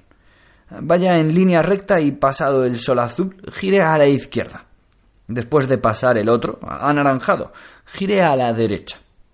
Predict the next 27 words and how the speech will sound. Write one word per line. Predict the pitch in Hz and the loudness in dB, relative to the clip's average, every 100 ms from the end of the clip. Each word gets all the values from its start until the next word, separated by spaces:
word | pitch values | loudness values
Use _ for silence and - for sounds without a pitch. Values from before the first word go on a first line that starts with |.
| _ _ _ _ _ - | _ _ _ _ _ -4
Habrá | 113 113 123 120 | -4 0 0 2
allí | 120 156 127 - | 0 -4 -8 -2
cuatro | 143 135 139 120 | 0 0 -2 0
planetas. | 131 123 107 - - - - - | 0 0 -4 -12 -20 -20 -20 -2
Nos | 147 139 | 0 2
veremos | 147 196 233 214 | 2 2 0 -2
en | 214 185 | -4 -2
el | 185 156 | -4 0
tercero, | 175 139 107 - _ _ _ | -2 -2 -6 -8 _ _ _
contando | - 98 98 117 143 | -10 -6 -2 2 2
desde | 131 117 120 | 2 0 0
el | 113 | 2
lado | 110 95 | 0 0
izquierdo. | 95 92 - 151 - - _ _ - - - | -6 -10 -2 -2 -2 -12 _ _ -20 -20 -2
Le | 175 | 0
esperaré. | 156 143 160 160 170 208 - _ _ _ _ _ | 0 0 2 4 4 2 -4 _ _ _ _ _
Suyo | - 180 135 - - | -2 0 2 0 0
afectuosísimo, | 110 101 107 - - 95 - - 180 196 - - 92 101 | -2 -2 -4 -6 -8 -6 -4 -2 -2 -2 -6 -12 -12 -2
Tarantoga». | - 147 139 120 95 - - _ _ _ _ _ _ _ _ _ _ - | 0 2 0 0 -2 -6 -20 _ _ _ _ _ _ _ _ _ _ -8
Me | 127 | -6
proveí | 117 131 117 131 | 0 2 4 4
de | 139 120 | 2 2
combustible | 135 135 127 123 135 131 151 | 0 2 0 -2 -2 0 2
y | 147 | 0
arranqué | 107 101 101 - 185 - | 0 -2 -4 -4 -6 -2
al | 143 | -2
anochecer. | 117 113 107 104 - 92 | 0 0 -2 -6 -8 -16